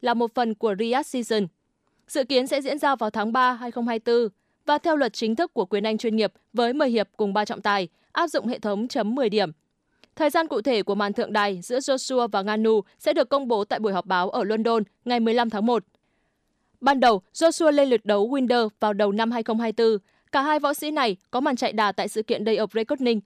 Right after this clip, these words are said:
diễn ra tại Riyadh ngày hai mươi ba tháng mười hai. Trong khi Joshua áp đảo và khiến đối thủ Otto Wallin phải bỏ cuộc sau hiệp năm,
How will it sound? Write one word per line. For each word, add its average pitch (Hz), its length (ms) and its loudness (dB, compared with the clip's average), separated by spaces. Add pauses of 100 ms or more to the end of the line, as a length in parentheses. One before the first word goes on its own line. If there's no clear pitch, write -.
(140)
diễn 277 200 -4
ra 285 200 2
tại 202 240 -4
Riyadh 233 320 -2 (140)
ngày 233 180 0
hai 247 140 0
mươi 240 120 0
ba 226 180 0
tháng 208 160 -4
mười 226 120 0
hai. 220 280 -2 (440)
Trong 330 180 -2
khi 311 120 0
Joshua 294 380 0
áp 294 280 0
đảo 240 200 2
và 196 160 -2
khiến 220 200 -2
đối 240 120 0
thủ 269 280 0
Otto 254 180 0
Wallin 226 400 0 (220)
phải 269 120 0
bỏ 220 120 0
cuộc 220 180 0
sau 233 220 -2
hiệp 226 220 -4
năm, 226 220 2